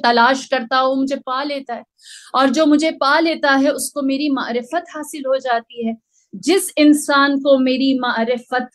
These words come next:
मिल गई उसको मुझसे मोहब्बत होती है, और जब कोई मुझसे मोहब्बत कर, मुझ अल्लाह से मोहब्बत इश्क करता है तो मैं अल्लाह भी उससे इश्क करता हूँ, और जब मैं किसी से इश्क करता हूँ तो मैं उसको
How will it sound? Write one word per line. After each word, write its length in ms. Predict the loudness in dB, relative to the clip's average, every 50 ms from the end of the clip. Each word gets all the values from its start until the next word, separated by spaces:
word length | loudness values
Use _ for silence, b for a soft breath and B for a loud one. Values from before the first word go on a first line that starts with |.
| _ _ _ _ -2
मिल 340 | -2 0 0 0 0 -2 -4
गई 540 | -4 -4 -4 -2 0 0 0 -2 -2 -4 -10 _ _ _ _ -16
उसको 280 | -16 -14 -12 -8 -6
मुझसे 340 | -6 -6 -6 -8 -10 -8 -6
मोहब्बत 540 | -6 -4 -4 -4 -6 -4 -4 -4 -4 -4 -6
होती 340 | -8 -10 -8 -8 -6 -6 -6
है, 100 | -6 -6 b b b b b b b
और 120 | -2 -2 0 -2
जब 240 | -2 -2 -4 -4 -4 -8 _
कोई 180 | -8 -8 -6
मुझसे 340 | -6 -8 -10 -10 -6 -4 -2
मोहब्बत 500 | -2 0 -2 -4 -6 -6 -6 -6 -8 -6 -8
कर, 160 | -8 -10 -10 -6 _ 4
मुझ 260 | 4 4 4 2 -2 -4 -2
अल्लाह 380 | 0 2 2 2 2 0 -2 -6
से 180 | -10 -10 -10 -10
मोहब्बत 520 | -10 -10 -8 -10 -10 -6 -6 -6 -6 -8 _ -2
इश्क 320 | -2 -2 -2 -6 -12 -8 -2
करता 360 | 0 0 0 2 0 0 0 2
है 220 | 2 2 2 2 0 -4 -10 _ _ _ _ 2
तो 80 | 2
मैं 300 | 2 2 2 0 -2 -2 0
अल्लाह 600 | 2 2 4 2 2 0 -2 -2 -4 -4 -6 -8
भी 260 | -6 -6 -4 -4 -4 -6 -6
उससे 380 | -8 -10 -10 -4 0 2 2 2 2 2 0
इश्क 300 | 0 -2 -4 -8 -12 -4
करता 340 | -4 -4 -4 -4 -4 -4 -2
हूँ, 360 | -2 0 0 0 -2 -2 -4 -6 B B B B B 0
और 140 | 0 2 0 0
जब 220 | 0 -2 0 0 0
मैं 180 | -2 -2 -2 -4
किसी 340 | -6 -6 -4 -2 -4 -4
से 240 | -4 -4 -6 -6 -6
इश्क 260 | -6 -6 -8 -8 _
करता 280 | -6 -6 -4 -4 -4 -2
हूँ 280 | -2 0 0 0 -2 -2
तो 80 | -4 -2
मैं 340 | -2 -2 0 -2 -4 -4 -6 -10 -14 _
उसको 380 | -18 -16 -16 -14 -10 -6 -4